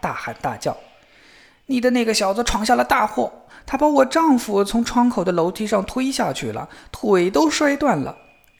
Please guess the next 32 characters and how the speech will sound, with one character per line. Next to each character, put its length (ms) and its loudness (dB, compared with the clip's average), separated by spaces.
把 180 -4
这 120 -6
个 100 -8
废 280 -2
物 180 -6
从 360 -2
我 120 2
们 100 -6
家 160 4
领 220 0
走 160 2
吧。” 320 0
一 120 -8
听 200 0
这 220 -2
些， 340 -10
父 200 -10
亲 300 -6
惊 200 -4
慌 220 -6
失 180 -6
措， 260 -8
风 220 -8
风 160 -6
火 220 -4
火 180 -6
地 80 -4
跑 180 -6
到 120 -10
执 160 -8
事 180 -6
家， 200 -10